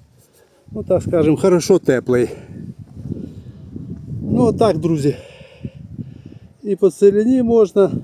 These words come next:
хоча не так от і просто. То казали для жінок, ну,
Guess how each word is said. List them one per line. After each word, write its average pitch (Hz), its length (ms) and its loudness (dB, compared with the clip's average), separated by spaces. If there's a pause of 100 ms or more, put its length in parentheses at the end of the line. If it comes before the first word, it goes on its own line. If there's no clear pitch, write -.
(240)
хоча 226 420 -4 (1700)
не 180 180 -4
так 208 280 0
от 202 180 4
і 196 100 4
просто. 135 520 2 (880)
То 175 80 -6
казали 160 440 4
для 160 180 4
жінок, 190 540 2
ну, 269 460 0